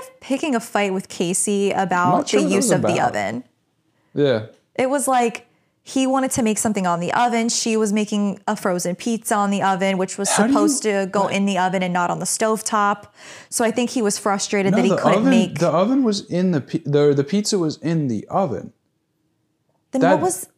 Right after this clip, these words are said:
Speaker 2: I, that's, that's my thing. I don't know. He's talking about, like, making eggs and shit, and I'm like, "Dude, like, you can't make eggs in the oven."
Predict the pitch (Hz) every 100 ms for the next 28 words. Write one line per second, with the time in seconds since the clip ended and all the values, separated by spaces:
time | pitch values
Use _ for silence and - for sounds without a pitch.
0 | - 147 156 - 143 131 - - 123 123
1 | 131 127 196 185 - 123 139 123 156 160
2 | 117 139 185 175 165 143 147 135 151 147
3 | 87 143 180 160 120 - 120 120 120 110
4 | 156 147 98 98 117 135 127 117 113 123
5 | - 98 127 120 123